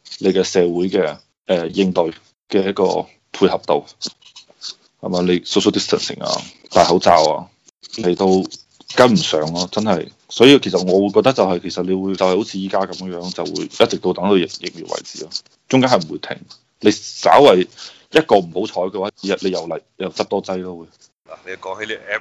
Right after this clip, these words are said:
Speaker 2: 呢個 tracing 啦，因為我之前裝咗啲 app 嘅，而家每隔兩日或者每隔一段時間啦，我都唔知具體隔幾耐，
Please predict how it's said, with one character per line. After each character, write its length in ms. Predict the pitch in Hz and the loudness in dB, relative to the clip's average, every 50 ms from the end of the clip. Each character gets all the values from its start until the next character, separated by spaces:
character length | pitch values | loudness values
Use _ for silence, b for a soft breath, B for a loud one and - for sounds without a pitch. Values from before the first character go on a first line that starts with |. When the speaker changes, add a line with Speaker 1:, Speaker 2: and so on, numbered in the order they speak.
| - | -8
Speaker 2:
呢 80 | 107 107 | -8 -8
個 100 | 98 95 - | -8 -8 -10
tracing 520 | - - 113 104 104 - - 98 - _ 87 92 | -12 -12 -12 -12 -12 -12 -16 -18 -18 _ -18 -16
啦， 220 | 90 90 90 90 90 _ _ _ _ _ 104 | -14 -12 -12 -14 -14 _ _ _ _ _ -12
因 60 | 113 | -12
為 60 | 107 | -10
我 140 | 92 90 95 - - _ _ | -10 -10 -12 -14 -18 _ _
之 80 | - | -20
前 160 | - - - _ _ _ | -20 -20 -20 _ _ _
裝 180 | - 98 98 98 | -10 -10 -10 -10
咗 120 | 92 92 | -12 -14
啲 60 | 92 76 | -14 -10
app 160 | - 98 95 - - | -8 -10 -10 -10 -12
嘅， 160 | 87 82 85 87 92 95 - _ _ _ _ _ - | -16 -16 -16 -16 -20 -20 -20 _ _ _ _ _ -8
而 20 | |
家 180 | 110 113 117 113 | -2 -2 -2 -2
每 80 | 113 98 92 90 | -2 -8 -14 -12
隔 280 | - 98 92 90 90 - - - 90 | -4 -2 -2 -2 -2 -6 -14 -16 -14
兩 180 | 87 90 92 | -14 -14 -12
日 60 | 92 87 78 - _ _ _ | -14 -16 -16 -16 _ _ _
或 60 | - | -18
者 80 | 104 107 | -18 -16
每 40 | 107 98 | -14 -14
隔 0 | |
一 20 | 90 87 87 95 98 - - | -8 -4 -4 -4 -4 -8 -20
段 140 | - 82 - | -20 -20 -20
時 160 | - - - - | -20 -20 -20 -20
間 80 | 87 87 - - | -18 -18 -18 -16
啦， 80 | 87 90 | -16 -16
我 40 | 90 | -16
都 60 | 92 95 | -16 -18
唔 40 | - - _ | -20 -20 _
知 100 | - 95 | -20 -20
具 40 | 92 | -20
體 140 | 87 - 82 82 85 90 | -20 -20 -20 -18 -16 -16
隔 100 | - 80 | -16 -16
幾 140 | - - 85 | -18 -16 -18
耐， 60 | 85 | -16